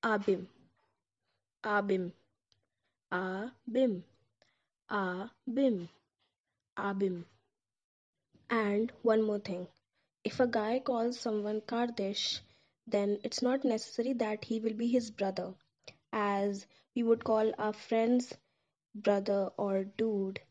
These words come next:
Just like that, Turkish people use the word kardeş for their friends sometimes or other people, like a coffee shop owner.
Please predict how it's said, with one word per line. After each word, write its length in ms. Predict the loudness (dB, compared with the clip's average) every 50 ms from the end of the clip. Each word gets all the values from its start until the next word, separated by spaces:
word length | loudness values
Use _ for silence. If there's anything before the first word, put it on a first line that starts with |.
| _ -4
Just 280 | -4 -4 -2 -2 -2
like 220 | 0 0 0 0 0
that, 400 | -2 -2 0 -2 -4 -6 -6 -2
Turkish 400 | -2 -2 -2 0 -2 -2 -2 -2
people 280 | -6 -6 -2 -2 -2 -2
use 380 | 0 -2 -2 0 0 -2 -2
the 100 | -4 -6
word 400 | -4 -2 0 0 0 -2 -2 -2
kardeş 800 | -2 0 2 2 2 2 2 0 0 0 -2 -4 -4 -6 -8 -10 _ _ _ _ _ _ _ _ _ _ _ _ _ _
for 320 | -4 0 2 2 2 2 0
their 380 | -2 -4 -4 -2 -2 -2 -4
friends 460 | -6 -6 -6 -2 0 2 2 2 2
sometimes 580 | 0 -2 -2 -2 -2 -4 -4 -4 -4 -6 -6 -8 -6
or 420 | -4 -4 -2 -2 -2 -2 -4 -6 -6 -10 -14 _ _ _ _ _ _ _ _ _ _ _ _ -20 -10 -4
other 200 | -4 -2 0 -2
people, 360 | -2 -2 -4 -2 -2 -2 -4 -4 _ -16 _ _ _ _ -4
like 560 | 0 0 0 0 0 -4 -4 -6 -8 -14 -16 -16 _ _ _ _ _ _ _ _ _ _ _ _ _ _ _ _ _ -8
a 60 | -8
coffee 360 | -4 0 0 0 0 0 -4
shop 240 | -2 0 -2 -2 -2 -2
owner. 420 | -2 0 2 2 2 0 0 -2